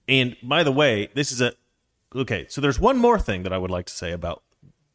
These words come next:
how unfair the census was. This was conducted primarily in April of twenty twenty, right? That's when everybody, w-, it was due for everybody to go ahead and fill out their census form. They had other stuff. They would go door to door and check out, you know, how many people there were and stuff like that.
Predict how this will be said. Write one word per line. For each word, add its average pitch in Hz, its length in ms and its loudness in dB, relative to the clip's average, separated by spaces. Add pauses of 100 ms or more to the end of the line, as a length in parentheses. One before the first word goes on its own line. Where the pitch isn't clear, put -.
how 104 260 -2
unfair 117 460 2
the 87 80 -8
census 87 480 -8
was. 82 340 -8 (440)
This 160 180 2
was 233 120 0
conducted 113 920 0
primarily 131 800 4
in 98 240 -6
April 120 380 2
of 101 80 0
twenty 90 300 -6
twenty, 95 540 -2
right? 92 180 -8
That's 107 200 -4
when 104 100 -4
everybody, 92 480 -6
w-, 104 220 -6
it 107 100 -6
was 98 160 -6
due 110 200 2
for 104 160 -2
everybody 90 340 -6
to 92 160 -8
go 98 140 -6
ahead 90 120 -8
and 87 80 -12
fill 95 160 -8
out 85 80 -6
their 73 80 -14
census 120 320 -10
form. 78 220 -14 (380)
They 131 100 2
had 160 260 0
other 160 300 4
stuff. - 300 0
They 110 100 0
would 110 160 -4
go 110 120 0
door 101 240 -2
to 95 60 -8
door 95 280 -4
and 92 100 -6
check 92 240 -6
out, 90 300 -4
you 107 100 -8
know, 85 140 -10
how - 120 -10
many 95 160 -8
people 90 220 -10
there 90 160 -6
were 87 140 -8
and 87 100 -10
stuff 87 120 -14
like 90 140 -10
that. 87 180 -8